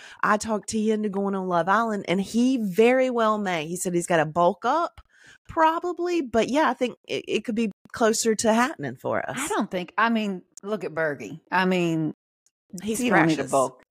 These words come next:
Speaker 2: I know, but he don't need a bulk up. You know what I mean? Like, he's not skinny like he was in high school.
Speaker 1: Well, here's what I would pay to see. Okay, I'd go ahead and pay
Speaker 2: Um,
Speaker 1: right now.
Speaker 2: um,
Speaker 1: If, if it was Patreon, I'd spend money on it. If I could get T Berg and Chang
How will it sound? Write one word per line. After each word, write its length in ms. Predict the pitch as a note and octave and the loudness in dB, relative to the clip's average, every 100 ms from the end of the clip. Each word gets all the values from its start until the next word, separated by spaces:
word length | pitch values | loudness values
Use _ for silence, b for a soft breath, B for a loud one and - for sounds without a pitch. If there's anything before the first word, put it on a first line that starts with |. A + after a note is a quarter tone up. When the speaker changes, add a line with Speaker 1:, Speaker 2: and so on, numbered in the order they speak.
| _ | _
Speaker 2:
I 200 | - E3 | 0 2
know, 260 | F3 E3 - | 2 0 -4
but 340 | D#3 - G#3 - - | -6 -2 -2 -2 -2
he 120 | A3 | 2
don't 160 | F#3 D3 | 4 4
need 120 | C#3+ | 2
a 40 | C3 | 0
bulk 320 | C3+ C3 - | 0 0 -2
up. 260 | B2+ B2+ - | -6 -6 0
You 160 | G#3+ A3+ | 4 6
know 100 | A#3 | 6
what 100 | A#3 | 4
I 60 | |
mean? 220 | G#3+ G#3+ | 4 2
Like, 160 | G#3 F#3 | 2 0
he's 200 | A#3 A3+ | -2 0
not 220 | A#3 A#3+ | 0 0
skinny 340 | - - F#3+ E3 | -2 -2 0 4
like 180 | D#3+ D#3 | 2 2
he 100 | D#3 | 2
was 260 | D3 C3 | 2 2
in 100 | - | -2
high 240 | C3+ C3 G#2 | -4 -4 -4
school. 400 | - - - - _ _ _ - | -6 -8 -10 -14 _ _ _ -8
Speaker 1:
Well, 100 | F#3+ | -8
here's 460 | G3 B3 C#4+ D#4+ | -6 -8 -6 -6
what 140 | F#3+ D3+ | -2 2
I 160 | C3+ | 4
would 200 | D3 C#3+ | 2 0
pay 200 | - C3+ | -6 -8
to 100 | B2 | -8
see. 400 | C3+ - - - _ _ _ - | -10 -10 -10 -14 _ _ _ -16
Okay, 300 | - D3 D3+ - - | -4 -2 -2 -8 -8
I'd 100 | F3 | -6
go 80 | E3+ | -6
ahead 120 | C#3 | -8
and 140 | C#3+ | -12
pay 360 | - F3 A#2 G#2+ - | -14 -6 -6 -6 -4
Speaker 2:
Um, 160 | F3 | 0
Speaker 1:
right 140 | D3+ C3+ | 0 0
now. 140 | C3+ | -4
Speaker 2:
um, 200 | - D#3 | 2 4
Speaker 1:
If, 100 | C#3+ | 4
if 200 | E3+ F#3 | 2 2
it 160 | A3 F#3+ | 2 2
was 340 | F#3+ F3+ E3+ - B B | 2 2 0 -10 B B
Patreon, 880 | - C4 C#4+ - B3+ B3 B3 A#3 A3 | -2 0 0 -4 -4 -4 -2 -2 -2
I'd 200 | - E3 | -2 -2
spend 240 | - G#3+ D3 | -4 -6 -4
money 280 | C3+ C3 | -6 -6
on 160 | G2 F2 | -8 -8
it. 120 | C#2+ _ b b | -10 _ b b
If 200 | - F3+ | -6 0
I 140 | F3 F3 | 2 0
could 180 | G3 | -2
get 240 | D#3+ E3 - | -6 -6 -6
T 260 | - G#3+ | -4 -2
Berg 280 | G3 F3 E3 | 0 0 -2
and 180 | C3+ D3+ | -4 -6
Chang 540 | - F#3+ D#3 A#2+ A2+ | 0 2 2 0 -4